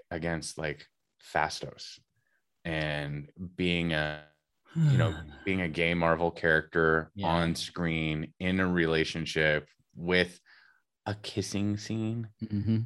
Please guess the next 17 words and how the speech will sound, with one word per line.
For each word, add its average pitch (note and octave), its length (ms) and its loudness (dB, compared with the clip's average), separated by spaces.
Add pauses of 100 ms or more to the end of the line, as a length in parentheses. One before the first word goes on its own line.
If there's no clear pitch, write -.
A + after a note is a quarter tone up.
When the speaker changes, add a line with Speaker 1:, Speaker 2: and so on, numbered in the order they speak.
(100)
Speaker 1:
that F2+ 340 2
apparently G2 720 0
has F#2 420 -2 (480)
set - 540 0 (460)
a G2 100 -2
whole G2+ 320 4
series F#2+ 400 4
of F#2 80 -4
people G2+ 320 0
off. F2 420 6
And F2 400 -2 (2250)
guys, F#2+ 380 0 (1600)
you G#2 180 -4
don't A2+ 200 2
understand G2 540 2
your D#2 100 0
culture D2+ 640 0